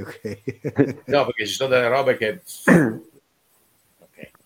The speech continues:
Speaker 2: troppo, ok, ho, ti ho, ti ho, ti ho capito, Pino, a posto, ok, ho capito. L'hai fatto già trenta anni fa, a posto
Speaker 1: Va bene,
Speaker 2: così.
Speaker 1: a posto. Con quello siamo già sistemati, sì.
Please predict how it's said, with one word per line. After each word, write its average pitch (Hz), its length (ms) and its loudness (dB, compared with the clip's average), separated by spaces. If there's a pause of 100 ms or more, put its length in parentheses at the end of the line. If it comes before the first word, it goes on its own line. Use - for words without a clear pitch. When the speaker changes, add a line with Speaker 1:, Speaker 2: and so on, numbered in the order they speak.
(320)
Speaker 2:
troppo, 95 380 -8
ok, 87 500 -10
ho, 90 120 -8
ti 110 120 -8
ho, 113 140 -6
ti 139 100 -4
ho, 139 180 0
ti 147 140 -2
ho 147 100 2
capito, 147 520 0
Pino, 127 500 -4
a 92 140 -14
posto, 135 460 0
ok, 117 640 -2
ho 117 120 -2
capito. - 600 -4 (460)
L'hai 131 220 2
fatto 143 300 0
già 143 160 2
trenta 147 320 0
anni 147 220 0
fa, - 340 -6
a - 220 -8
posto 135 320 4
Speaker 1:
Va 113 80 -10
bene, 131 160 -4
Speaker 2:
così. 120 260 -6 (180)
Speaker 1:
a 127 60 -6
posto. - 540 0 (500)
Con 165 160 8
quello 185 400 8
siamo 147 300 0
già 151 280 2
sistemati, 123 1000 -10
sì. - 240 -20